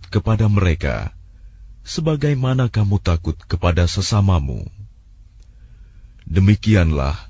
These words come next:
Kami jelaskan ayat-ayat itu bagi kaum yang mengerti.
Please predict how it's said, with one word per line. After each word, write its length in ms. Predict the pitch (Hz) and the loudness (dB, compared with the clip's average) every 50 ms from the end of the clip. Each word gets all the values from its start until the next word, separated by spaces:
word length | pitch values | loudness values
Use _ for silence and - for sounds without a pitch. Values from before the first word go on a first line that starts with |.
| - - - - - - - - - - - - - | -20 -20 -20 -20 -20 -20 -20 -20 -20 -20 -20 -16 -6
Kami 240 | - 160 160 156 156 | -4 -2 0 0 0
jelaskan 640 | 127 113 120 120 123 127 113 - - 117 117 107 - - - | 0 0 0 0 0 0 -2 -2 -2 0 0 0 0 0 0
ayat-ayat 640 | 107 110 123 120 - - - 107 104 98 92 - | 0 0 0 0 -2 -2 0 2 2 2 2 2
itu 400 | 92 90 - 76 67 58 57 - - - - - - - _ - - - | 0 -2 0 -2 -4 -6 -6 -10 -12 -14 -18 -20 -20 -20 _ -20 -20 -16
bagi 680 | - 92 107 143 143 143 107 95 85 67 65 57 - - - _ | -12 -4 -2 0 0 0 -2 -2 -4 -4 -4 -6 -8 -12 -16 _
kaum 320 | - 87 85 85 90 90 85 85 | -4 -2 0 2 2 2 2 4
yang 240 | 92 104 101 98 98 | 4 4 4 4 2
mengerti. 680 | 107 120 120 104 78 - - 73 58 50 50 - | 2 2 2 0 0 -2 -4 -8 -8 -8 -10 -12